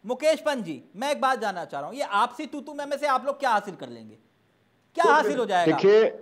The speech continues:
Speaker 1: आधा घंटा
Speaker 2: देखिए,
Speaker 1: यहाँ पे,
Speaker 2: अ,
Speaker 1: आधा घंटा बैठ कर debate
Speaker 2: देखिए,
Speaker 1: करेंगे, आप उनको गाली देंगे, वो आपको गाली
Speaker 2: देखिए,
Speaker 1: देंगे और फिर चले जाएंगे और
Speaker 2: ये
Speaker 1: चाय की चुस्की लेंगे
Speaker 2: अभी,
Speaker 1: थोड़ी देर के
Speaker 2: अभी,
Speaker 1: बाद। मैं ये कह
Speaker 2: अभी,
Speaker 1: रहा हूँ
Speaker 2: अभी का जो,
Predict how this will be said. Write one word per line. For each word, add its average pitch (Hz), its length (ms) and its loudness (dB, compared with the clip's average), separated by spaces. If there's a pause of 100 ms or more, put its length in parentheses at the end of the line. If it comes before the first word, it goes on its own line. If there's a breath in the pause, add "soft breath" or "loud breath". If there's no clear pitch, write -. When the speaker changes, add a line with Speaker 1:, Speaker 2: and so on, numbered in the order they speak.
Speaker 1:
आधा 302 320 6
घंटा 285 120 0
Speaker 2:
देखिए, 339 260 6
Speaker 1:
यहाँ 320 120 10
पे, 320 360 4
Speaker 2:
अ, 277 60 4
Speaker 1:
आधा 330 240 8
घंटा 311 280 2
बैठ 302 240 2
कर 320 120 -2
debate 285 220 0
Speaker 2:
देखिए, 349 200 2
Speaker 1:
करेंगे, 214 220 6
आप 285 380 4
उनको 311 220 0
गाली 294 240 4
देंगे, 302 240 2
वो 302 80 4
आपको 294 240 4
गाली 285 180 2
Speaker 2:
देखिए, 415 160 8
Speaker 1:
देंगे - 140 2
और 302 80 2
फिर 294 120 -4
चले 269 240 -2
जाएंगे 277 260 0
और 302 340 -4 (160)
Speaker 2:
ये 123 140 2
Speaker 1:
चाय 190 240 6
की - 60 2
चुस्की - 260 -8
लेंगे 135 200 2
Speaker 2:
अभी, 175 160 4
Speaker 1:
थोड़ी 196 100 0
देर 180 180 0
के 170 140 0
Speaker 2:
अभी, 190 140 2
Speaker 1:
बाद। - 240 -12
मैं 285 280 4
ये 349 60 10
कह 285 180 6
Speaker 2:
अभी, 190 100 6
Speaker 1:
रहा - 80 8
हूँ 190 180 2
Speaker 2:
अभी 165 320 4
का 202 140 4
जो, - 420 0